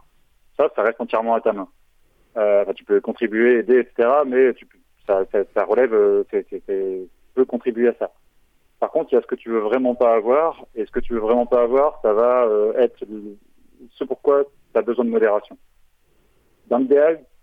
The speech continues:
t'aimerais bien ne pas avoir de modération à faire. Euh, si tu pouvais te passer d'avoir une équipe de modération, ça serait idéal. Mais en fait, t'as besoin de la modération pour plusieurs cas assez différents. Il y en a un, c'est, euh, qui est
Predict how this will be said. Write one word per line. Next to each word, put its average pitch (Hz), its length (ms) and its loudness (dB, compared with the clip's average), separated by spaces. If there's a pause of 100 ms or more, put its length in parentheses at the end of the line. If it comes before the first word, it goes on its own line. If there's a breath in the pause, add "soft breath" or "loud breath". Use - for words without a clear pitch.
(160)
t'aimerais 113 260 2
bien 143 180 2
ne 117 120 -2
pas 139 240 2
avoir 123 200 2
de 120 60 -8
modération 113 480 -2
à 104 60 -4
faire. 98 220 -6 (800)
Euh, 104 480 0
si - 60 -14
tu - 80 -20
pouvais 117 160 0
te - 40 -14
passer 147 200 0
d'avoir 139 160 2
une 127 80 0
équipe 120 180 -8
de 131 80 4
modération, 123 500 0
ça 117 100 -4
serait 123 160 -4
idéal. 107 380 2 (120)
Mais 107 80 -6
en 107 100 -6
fait, 160 240 0 (240)
t'as 107 80 -4
besoin 117 240 -2
de 131 60 0
la 123 80 0
modération 120 680 -2
pour 135 240 0 (140)
plusieurs 135 420 -4 (160)
cas 139 300 2
assez 135 240 0
différents. 117 480 -4 (720)
Il 110 60 -2
y - 20 4
en 107 100 0
a 113 60 2
un, 147 360 0
c'est, 131 60 2
euh, 113 720 4
qui 113 80 -4
est 110 100 -2